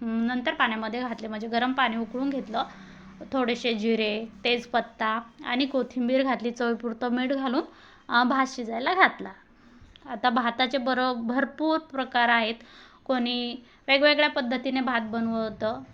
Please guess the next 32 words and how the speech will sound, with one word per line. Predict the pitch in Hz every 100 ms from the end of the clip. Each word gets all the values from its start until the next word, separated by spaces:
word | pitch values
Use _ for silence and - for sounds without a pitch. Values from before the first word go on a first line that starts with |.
| -
मी | 240
अशाच | 233 247 247
पद्धतीने | 247 220 220 214 220
बनवत | 233 226 233 262
असते. | 247 - -
आणि | - 226 247
जसं | 226 269 269 320
मी | 302 311
रोजचं | 302 302 - - - - 339 349 349 - - - 254
जेवण | 262 330 330 302
बनवते | 285 277 254 247
ना, | 247 240
तसंच | 247 285 269
टाकत | 262 233 214
असते, | 220 233 226
जास्त | 240 233 - - 277 277 262
वेगळं | 247 226 233 233 226 233 - - 254
असं | 233 254
टाकत | 240 226 220 269
नाही. | 285 262 311 - - - -
जर | 294 311 302 - - 277
दो-, | 269 269
वेगळी | 294 269 330 320
रेसिपी | 294 285 233
असेल | 262 254 262 240 233
तर | 247
ती | 240 254
वेगळी | 254 247 254
रेसिपी | 247 247 240 240
शेअर | 240 269 254
करायची | 233 220 220
असेल, | 220